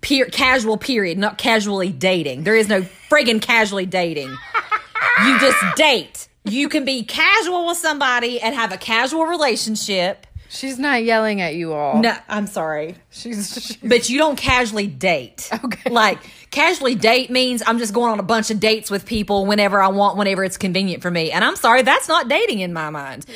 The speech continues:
Speaker 1: That's just going out with people and entertaining different people at the same time.
Speaker 2: So, okay, what, is there a title for that? <clears throat> Because my thing is,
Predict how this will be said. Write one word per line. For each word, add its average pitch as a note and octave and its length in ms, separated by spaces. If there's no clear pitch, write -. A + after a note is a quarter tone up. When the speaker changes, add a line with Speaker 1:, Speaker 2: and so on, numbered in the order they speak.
Speaker 1:
That's B3+ 200
just F#4 180
going A3+ 240
out C4 180
with C4 100
people D4 320
and A3 100
entertaining B3 540
different A3+ 280
people A3 300
at A3 80
the G#3+ 100
same F#3 280
time. E3+ 480
Speaker 2:
So, B3+ 320
okay, A#3+ 340
what, G#3+ 240
is A#3 140
there A3+ 200
a A3+ 60
title D#4 340
for - 140
that? - 300
<clears throat> F#4 460
Because C4+ 260
my A#3+ 140
thing B3 220
is, G#3 240